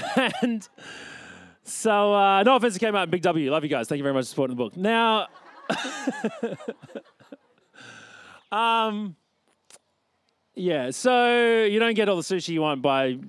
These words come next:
pissing off the supporters. Um, so, <laughs> so, um, I remember, yeah, so I did the show. And I did a very light version of the show. And I, and I, and for a whole month I was doing this show, and Ronnie Cheng was doing another show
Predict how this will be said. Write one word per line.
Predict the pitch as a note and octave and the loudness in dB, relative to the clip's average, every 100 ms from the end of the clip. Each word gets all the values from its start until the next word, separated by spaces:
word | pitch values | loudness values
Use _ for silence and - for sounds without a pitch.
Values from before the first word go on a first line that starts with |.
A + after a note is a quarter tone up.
| D3 D3 | -16 -6
pissing | E3 D#3 | -6 -2
off | C3+ - | -4 -2
the | C3 A#2+ G2+ _ - | -2 -2 -6 _ -10
supporters. | D#3+ D3+ B2+ G#2 - - - | -8 -4 -4 -6 -12 -14 -2
Um, | A3+ B3 A#3+ | 2 2 0
so, | - C#4 C4+ G3+ - E5 C5+ A#4 - D5 _ - | 2 6 6 4 0 -8 -14 -18 -20 -20 _ -20
<laughs> | - - - - - - - | -20 -20 -20 -20 -20 -20 -14
so, | - B3 B3+ B3 | -4 0 2 2
um, | B3 A#3 A#3 A3 A3 A3+ _ _ _ _ _ _ _ _ _ _ _ _ _ _ _ _ _ _ _ _ _ | 2 2 0 -2 -8 -12 _ _ _ _ _ _ _ _ _ _ _ _ _ _ _ _ _ _ _ _ _
I | G3+ A3+ | 0 2
remember, | A#3+ B3 B3+ B3 B3+ | 2 0 0 2 2
yeah, | A#3 G3 | 2 0
so | A#3 | -2
I | A3 | -2
did | C4 | -2
the | B3 | -4
show. | - G3+ C3+ G2+ - _ _ _ _ _ _ _ _ - | 0 2 0 -2 -12 _ _ _ _ _ _ _ _ -4
And | G3 | 0
I | G#3+ | 2
did | F#3+ B3 | 2 2
a | B3 | 2
very | A3 A3+ G3 | 4 4 4
light | F3 F3 D#3 | 4 2 2
version | E3+ E3 E3 | 0 0 0
of | D3 | -4
the | |
show. | C#3 E3+ D3+ D3 | 0 2 4 2
And | D#3+ | 0
I, | |
and | D#3+ F#3+ G#3 | -2 -2 -2
I, | - - | -4 -8
and | - A3+ | -4 0
for | C4+ | 2
a | C4+ | 2
whole | A#3+ E4 F4+ | 2 2 2
month | D#4 D4+ C#4 | 2 2 2
I | |
was | C4 G#3 | 2 2
doing | C#4+ C#4 | 2 2
this | B3 | -2
show, | - C4+ B3+ | 2 4 4
and | A#3+ A#3 | 2 2
Ronnie | C#4 D#4 | 2 2
Cheng | A#3+ C4 C4 C4 | 0 0 0 0
was | A3+ | 0
doing | C4 A#3+ | 0 0
another | A3+ A#3 A#3+ | 0 2 2
show | - B3 A#3+ A#3+ | 2 4 6 4